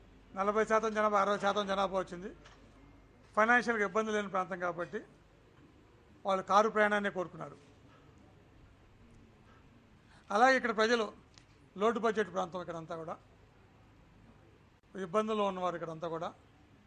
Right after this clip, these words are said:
వారు ఇబ్బ-, ప-, ప-, వారికున్న పరిస్థితుల్లో సైకిలే మార్గం అయిపోయింది వాళ్ళకి ఇక్కడ.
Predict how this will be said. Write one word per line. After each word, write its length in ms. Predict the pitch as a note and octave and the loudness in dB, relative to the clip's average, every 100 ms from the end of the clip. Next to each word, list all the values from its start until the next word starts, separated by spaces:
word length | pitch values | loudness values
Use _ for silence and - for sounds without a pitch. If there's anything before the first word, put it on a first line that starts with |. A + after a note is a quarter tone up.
| - - - - - - - - - - A3+ | -20 -20 -20 -20 -20 -20 -20 -20 -20 -2 6
వారు 240 | A#3+ A3+ F3+ F3+ - - - - G#3+ | 6 6 0 -6 -16 -20 -20 -14 -8
ఇబ్బ-, 180 | G3+ G3+ G3+ | -4 -2 0
ప-, 220 | G3 F#3 | 0 0
ప-, 340 | E3 D#3 E3+ D3+ - - _ _ _ _ _ - - - G3+ | -4 -14 -20 -20 -20 -20 _ _ _ _ _ -20 -20 -4 4
వారికున్న 360 | A3+ A3 A#3+ B3+ G#3+ F3+ - - - - - - - - - - A3 | 4 4 2 4 4 2 -8 -20 -20 -20 -20 -20 -20 -20 -20 -2 0
పరిస్థితుల్లో 520 | G#3+ A3+ A#3 A3+ A#3+ F#3 - - - - - - - | 0 -2 -4 0 0 0 -6 -18 -20 -20 -20 -10 0
సైకిలే 340 | G#3+ A3 A#3 G3+ | 0 2 2 2
మార్గం 240 | F#3+ F#3 | 0 0
అయిపోయింది 260 | F3 E3 D3 | -6 -6 -12
వాళ్ళకి 180 | C#3 - | -14 -20
ఇక్కడ. 140 | - | -20